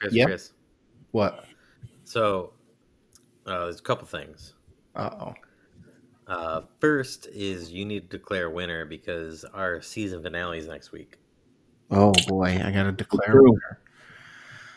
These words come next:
Speaker 2: Oh, um,
Speaker 3: I have the sheet up. Chris is, uh, is ahead right now. He's got four wins. Obviously, he can't win here because
Speaker 2: Obviously, I can't. Can I do
Speaker 1: So,
Speaker 3: he
Speaker 1: before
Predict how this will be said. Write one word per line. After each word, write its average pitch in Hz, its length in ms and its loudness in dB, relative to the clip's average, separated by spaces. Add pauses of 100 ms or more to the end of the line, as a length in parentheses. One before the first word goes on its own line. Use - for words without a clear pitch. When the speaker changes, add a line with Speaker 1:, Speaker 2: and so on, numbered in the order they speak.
(360)
Speaker 2:
Oh, 101 1040 6
um, 131 840 8
Speaker 3:
I - 300 -4
have 117 460 2
the 123 60 10
sheet 135 300 12
up. 143 240 10 (880)
Chris 117 320 12
is, 113 240 12
uh, 110 280 12
is 101 160 10
ahead 117 300 12
right 92 180 12
now. 87 220 12
He's 87 140 10
got 95 200 10
four 104 300 12
wins. 101 460 8 (580)
Obviously, 107 640 10 (120)
he 120 100 4
can't 101 200 8
win 95 180 12
here 80 400 12 (180)
because 80 200 8
Speaker 2:
Obviously, 80 480 8
I 98 60 2
can't. - 180 -4
Can 127 140 8
I 127 100 10
do 127 280 8
Speaker 1:
So, 151 260 2 (580)
Speaker 3:
he 139 100 12
Speaker 1:
before 135 140 6